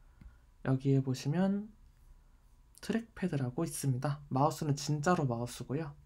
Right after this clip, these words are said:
저희가 수정해야 될 것은 트랙패드예요. 예, 여기 보시면은 기본적인 사용법들은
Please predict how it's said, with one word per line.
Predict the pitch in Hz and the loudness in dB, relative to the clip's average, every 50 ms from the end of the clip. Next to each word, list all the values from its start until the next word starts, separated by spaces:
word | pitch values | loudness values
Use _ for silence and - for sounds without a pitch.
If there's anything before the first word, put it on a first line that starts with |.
| - - - - | -20 -20 -20 -10
저희가 | - - 127 123 123 - 143 156 165 175 170 175 | -6 -4 -4 -2 -2 0 0 0 0 -2 -4 -8
수정해야 | - - - - 143 139 135 131 | -10 -10 -4 -2 0 2 0 0
될 | 127 139 - | -2 -6 -10
것은 | - 127 143 156 151 | -10 -8 -8 -8 -8
트랙패드예요. | - - 185 180 - - - - 139 - 113 - - - - - - - - - - - - - - - - - - - - - _ - - - - - _ _ _ - - - - - - _ _ - - | -10 -10 -10 -10 -10 -10 -10 -10 -10 -10 -12 -14 -14 -18 -20 -20 -20 -20 -20 -20 -20 -20 -20 -20 -20 -20 -20 -20 -20 -20 -20 -20 _ -20 -20 -20 -20 -20 _ _ _ -20 -20 -20 -20 -20 -20 _ _ -20 -20
예, | - - _ _ - | -20 -20 _ _ -2
여기 | 131 135 135 175 170 | 0 2 4 4 4
보시면은 | - - 139 135 - - 175 160 147 139 139 156 165 143 139 139 | 4 4 4 4 4 2 2 2 4 2 2 2 2 0 0 0
기본적인 | - - 139 139 170 190 208 202 208 196 180 - 185 175 175 175 175 175 175 170 170 170 - | 0 0 2 2 4 4 4 4 2 2 2 4 4 6 6 6 6 4 4 2 0 -4 -8
사용법들은 | - - - 208 220 233 240 226 190 - 170 156 - - - 143 170 180 151 131 131 | -10 -6 -2 2 4 4 4 4 2 2 -2 -2 0 0 2 4 4 4 2 2 -2